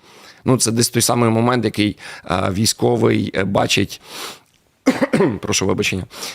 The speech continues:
е, бачить, е, в дві тисячі четвертому році, та, тобто він, повертаючись в тил з фронту, він от, от він от цього не розуміє. Та, тобто, коли ти довший час побудеш, можливо, ти десь, е,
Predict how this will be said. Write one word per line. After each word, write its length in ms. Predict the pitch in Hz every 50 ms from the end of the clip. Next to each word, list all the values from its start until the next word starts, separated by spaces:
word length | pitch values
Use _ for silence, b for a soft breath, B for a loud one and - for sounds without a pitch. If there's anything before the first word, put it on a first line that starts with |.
| B B -
е, 140 | 95 95 95
бачить, 460 | 95 98 120 113 - 120 101 - -
е, 180 | - 101 98 101
в 80 | 95
дві 140 | 90 98 110
тисячі 380 | 98 - 110 - 107 - - 98
четвертому 560 | - - - - 110 120 - - 104 107 110
році, 300 | 139 165 190 - - -
та, 260 | - - 123 - -
тобто 260 | - - - - 107
він, 140 | 110 110 113
повертаючись 720 | - 113 110 110 113 - 117 117 127 - - 117 - -
в 40 | -
тил 320 | - - 127 208 208 214 B B B B B
з 80 | B -
фронту, 380 | - - 143 160 156 135 120
він 280 | 107 113 127 127 98 - -
от, 200 | - 113 - - -
от 160 | 101 104 95
він 160 | 120 147 143
от 120 | 127 113 -
цього 280 | - - 120 107 110
не 160 | 110 113 110 107
розуміє. 600 | 107 107 104 113 110 101 92 80 62 71 - - B B B B B
Та, 220 | - - 80 -
тобто, 260 | - - - - 117
коли 180 | - - 113 117
ти 120 | - 120
довший 300 | 110 127 123 113 - 117
час 220 | 107 - 117 110 -
побудеш, 520 | _ 120 113 131 175 190 175 143 131 -
можливо, 420 | 101 101 98 98 107 110 107 107 -
ти 140 | - 110
десь, 280 | 107 104 98 95 - B B B B B B B B B B B B -
е, 680 | 95 98 98 98 98 101 101 98 101 98 98 98 95